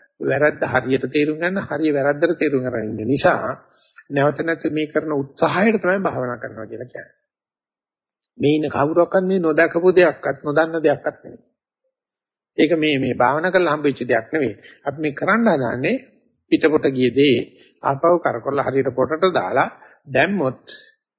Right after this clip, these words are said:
අපිට අවුරුදු දෙදාස් හයසීයක් පරණයි කියලා හිතෙන්නේ නැහැ බුද්ධ ශාසනය. බුදුරජාණන්සේ ලංකාවේ ඉපදලා නැහැ කියලා ප්‍රශ්නකුත් නැහැ.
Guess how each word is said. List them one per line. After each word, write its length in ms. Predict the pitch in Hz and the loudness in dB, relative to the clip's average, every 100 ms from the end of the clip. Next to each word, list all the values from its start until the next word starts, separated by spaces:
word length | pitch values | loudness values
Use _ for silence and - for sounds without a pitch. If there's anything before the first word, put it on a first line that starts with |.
| - | -12
අපිට 300 | 143 143 139 143 135 135 - - _ | -6 -2 0 0 0 -4 -10 -20 _
අවුරුදු 340 | - 160 139 | 0 2 2
දෙදාස් 300 | 143 143 143 | 2 2 2
හයසීයක් 540 | - 135 151 185 175 156 | 0 0 2 2 0 0
පරණයි 420 | - 143 151 160 | 0 0 0 -4
කියලා 220 | 151 151 143 | -2 0 0
හිතෙන්නේ 260 | 143 135 | -2 -4
නැහැ 160 | 143 127 | -4 -4
බුද්ධ 160 | 120 117 | -6 -8
ශාසනය. 420 | 98 90 - - _ _ _ _ _ _ _ _ _ _ _ _ _ _ _ - | -10 -16 -18 -20 _ _ _ _ _ _ _ _ _ _ _ _ _ _ _ -4
බුදුරජාණන්සේ 480 | 135 160 160 151 135 | 0 2 2 2 2
ලංකාවේ 360 | 135 135 165 | 0 2 2
ඉපදලා 320 | 156 147 147 | 2 0 0
නැහැ 240 | 131 139 160 | 2 2 2
කියලා 200 | 175 180 | 2 4
ප්‍රශ්නකුත් 400 | 151 170 165 - | 2 2 -2 -4
නැහැ. 300 | 110 - | -10 -12